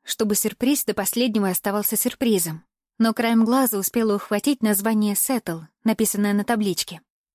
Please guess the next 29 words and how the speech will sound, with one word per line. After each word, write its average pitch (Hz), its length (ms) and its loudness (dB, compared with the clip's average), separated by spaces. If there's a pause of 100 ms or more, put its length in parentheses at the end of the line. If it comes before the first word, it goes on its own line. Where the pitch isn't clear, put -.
(120)
Память 240 300 4
подкинула 226 500 2
мне 202 180 4
информацию 214 640 0
о 196 60 -4
том, 240 180 4
что 208 200 -2
Дэниел 220 420 2
родился 185 560 -2
и 175 80 -6
вырос 214 320 2
здесь. 180 420 -2 (500)
Пока 233 280 -2
пыталась 240 480 2
догадаться, 214 580 0
что 220 200 0
мы 214 120 6
будем 214 240 4
тут 208 180 0
делать, 240 540 0 (260)
автомобиль 220 540 2
выехал 214 400 2
из 196 160 -2
города 214 340 0
и 180 140 0
устремился 220 600 2
дальше 208 320 -2
на 185 60 0
восток. 190 480 -4